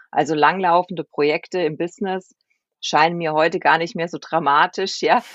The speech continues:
wenn ich das mit so einem Buchprojekt vergleiche, was zum Teil wirklich Jahre dauert und wo sich Menschen jede Woche hinsetzen und an diesem Projekt arbeiten. Ja, und die, diese,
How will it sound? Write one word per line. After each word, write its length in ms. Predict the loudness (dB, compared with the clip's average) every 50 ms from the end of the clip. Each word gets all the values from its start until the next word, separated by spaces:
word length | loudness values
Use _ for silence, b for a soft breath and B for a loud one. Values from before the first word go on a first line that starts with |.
| -18 -12 -10
wenn 120 | -8 -8
ich 140 | -8 -8 -6
das 200 | -6 -6 -6 -6
mit 160 | -12 -12 -10
so 80 | -10 -8
einem 140 | -8 -8 -6
Buchprojekt 760 | -4 -4 -4 -4 -6 _ _ -2 0 0 0 -2 -4 -8 -6
vergleiche, 580 | -2 -2 -2 -2 -2 -4 -4 -4 -4 -6 -6 -4
was 220 | -4 -4 -4 _ _ _
zum 160 | -14 -14 -14 -10
Teil 320 | -6 -4 -4 -4 -4 -6
wirklich 400 | -12 -14 -14 _ -16 -16 -16 -6
Jahre 640 | -2 0 0 2 0 0 -2 -2 -2 -2 -2 -4 -8 _ 0
dauert 400 | 0 0 2 0 -4 -6 -8 _ _ _
und 140 | -20 -20 -12 -6
wo 120 | -6 -6
sich 200 | -4 -6 -10 -6
Menschen 360 | -4 -4 -4 -4 -6 -8 -6 -2
jede 240 | -2 0 0 0 0
Woche 220 | -2 -2 -2 -4
hinsetzen 600 | -4 -4 -6 -8 -6 -6 -6 -6 -6 _ -14 -14
und 120 | -10 -8 -6
an 140 | -6 -6 -6
diesem 240 | -10 -12 -14 -16
Projekt 500 | -20 _ -6 -4 -4 -4 -6 -8 -12 -8
arbeiten. 560 | -4 -4 -4 -4 -4 -8 -8 -10 _ _ -20 _ b b b b b b b b _ 0
Ja, 180 | 0 0 0
und 260 | 0 -6 -10 -16 _ -16
die, 120 | -18 -18 _ -10
diese, 360 | -8 -4 2 2 2 2 0